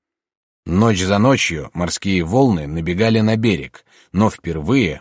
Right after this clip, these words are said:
увидел я свет надежды». Покинувши мыс Ивато, они вступили в провинцию Этига и, войдя в Наоэ-Ноцу,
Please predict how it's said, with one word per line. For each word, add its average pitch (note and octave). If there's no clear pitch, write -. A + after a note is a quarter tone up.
увидел F#2+
я D2
свет F2
надежды». D2+
Покинувши A#2
мыс G2
Ивато, G2
они C#3
вступили D#3+
в -
провинцию A2+
Этига A#2+
и, A2+
войдя A#2+
в G#2
Наоэ-Ноцу, B2+